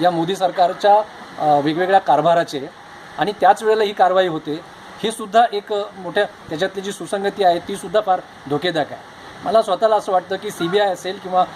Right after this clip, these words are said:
अशा ज्या संस्था असतील, यांना स्वायत्तपणे कारभार करू दिला पाहिजे. सत्ताधारी पक्षाच्या इशाऱ्यानुसार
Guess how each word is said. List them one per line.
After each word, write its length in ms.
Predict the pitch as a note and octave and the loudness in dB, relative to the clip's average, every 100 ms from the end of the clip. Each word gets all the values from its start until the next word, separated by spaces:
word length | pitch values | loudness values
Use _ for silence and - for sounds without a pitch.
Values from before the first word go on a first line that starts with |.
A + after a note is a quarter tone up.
| - - | -14 -4
अशा 160 | C#3+ F3+ | -2 0
ज्या 160 | F3+ | 0
संस्था 460 | - - D3 D3 F3+ | 0 -4 -4 2 2
असतील, 460 | D#3+ E3 F#3+ - - - - C#3+ | 2 -6 -12 -16 -20 -20 -8 -2
यांना 360 | E3 F3+ G#3+ | -2 -2 -2
स्वायत्तपणे 680 | A3 F3 E3 G3+ - A#3 A3+ | -2 0 0 0 -4 -6 -2
कारभार 380 | G#3 F3 F3 F3+ - - - | 2 4 4 2 0 -14 -4
करू 140 | E3 | -2
दिला 200 | G#3+ G#3 | 2 2
पाहिजे. 340 | F3 D3 C3 E3 - - - - - | 2 0 -2 -8 -10 -20 -18 -16 -2
सत्ताधारी 460 | - - A3 G3+ G#3+ | -2 2 2 2 -2
पक्षाच्या 540 | G3+ - F#3+ G#3+ A3+ F3+ | -8 -4 -2 2 2 0
इशाऱ्यानुसार 720 | C#3+ F#3+ F#3 F#3 E3+ F#3+ D3+ | 0 2 2 2 0 2 2